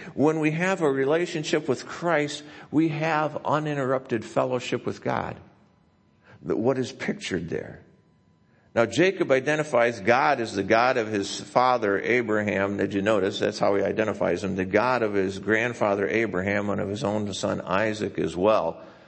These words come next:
As I was looking at this and I was thinking of it, you know, a, a beginning, a first step is really that I begin to see God through others that I know.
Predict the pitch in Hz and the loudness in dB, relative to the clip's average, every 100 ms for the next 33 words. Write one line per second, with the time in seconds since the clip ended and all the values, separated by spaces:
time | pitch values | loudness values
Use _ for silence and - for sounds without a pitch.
0 | - - - - 98 123 127 104 117 156 | -20 -20 -20 -8 0 2 2 2 2 2
1 | 143 120 113 120 113 110 110 - 160 143 | 0 0 0 0 2 0 0 0 0 0
2 | 120 107 110 107 110 95 104 110 104 110 | 0 2 2 2 0 2 2 2 0 0
3 | 156 165 131 107 - 156 151 - - 165 | 2 0 0 -2 2 0 0 -2 2 2
4 | 135 - - - - _ _ _ _ _ | 2 -2 -16 -20 -20 _ _ _ _ _
5 | _ _ 113 110 139 139 110 110 107 - | _ _ -2 2 4 4 4 2 2 2
6 | 120 120 120 131 135 - 127 113 107 117 | 2 2 0 -2 -2 -2 0 0 2 2
7 | 120 117 113 110 - - _ - 117 110 | 2 0 -4 -14 -20 -20 _ -12 -2 0
8 | 110 113 117 107 101 98 92 92 92 98 | 2 2 2 0 -2 0 2 2 0 -2
9 | 120 85 76 | -2 -2 -6